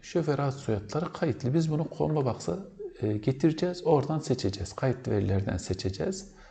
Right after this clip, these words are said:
O yüzden hemen şurada combo box'larımızı ekleyelim. Combo box. Şöyle koyacağım.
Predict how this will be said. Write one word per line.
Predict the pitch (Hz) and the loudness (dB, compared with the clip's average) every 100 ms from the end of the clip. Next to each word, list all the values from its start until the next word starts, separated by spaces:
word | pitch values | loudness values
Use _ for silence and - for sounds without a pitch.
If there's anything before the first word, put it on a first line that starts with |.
| - - - | -20 -16 4
O | 196 | 6
yüzden | 117 123 147 190 - | 6 4 0 -2 -4
hemen | 165 135 117 | -2 0 -2
şurada | - 143 113 120 135 - - - | 0 0 2 -2 -4 -14 -16 -2
combo | 175 139 101 | 2 2 2
box'larımızı | 98 - 104 131 | -2 -2 -2 -2
ekleyelim. | 104 - - - - - - - _ - | -4 -2 -4 -4 -8 -20 -20 -20 _ -10
Combo | - - - - | -2 -2 -2 -8
box. | - - - _ _ _ _ _ _ _ _ _ _ _ - - - - - _ _ _ _ | -12 -18 -18 _ _ _ _ _ _ _ _ _ _ _ -20 -20 -20 -20 -20 _ _ _ _
Şöyle | - - - 101 | -8 -4 -4 0
koyacağım. | 131 98 - 107 110 | 2 2 0 -6 -8